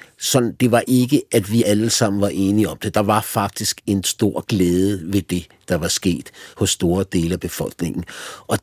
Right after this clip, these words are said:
det fattede jeg, tror jeg, først jeg rigtig fattede, da jeg læste Mortens bog.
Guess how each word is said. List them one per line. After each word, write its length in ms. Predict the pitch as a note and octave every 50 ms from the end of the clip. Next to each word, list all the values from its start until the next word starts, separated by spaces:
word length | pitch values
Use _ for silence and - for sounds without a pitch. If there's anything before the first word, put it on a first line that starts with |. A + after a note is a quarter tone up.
| _
det 180 | - C3+ C3 G#2
fattede 540 | - - - C3 B2 A#2 A#2 - B2 A#2+ G#2+
jeg, 120 | G#2 G2
tror 180 | - - - E2+
jeg, 100 | D#2+ -
først 340 | - A2 G2 G2 - -
jeg 200 | A#2 G2 F#2 -
rigtig 300 | G#2+ G#2+ - _ - A#2
fattede, 560 | - - - - - F2+ D#2+ A2 A2 G#2 G2+ G2
da 160 | - - F#2
jeg 120 | F2 F2
læste 520 | E2 E2 E2 E2+ F2 - - G#2+ F#2+ E2 -
Mortens 360 | F2+ F2 E2 D#2+ - F2 -
bog. 200 | - D#2+ C2+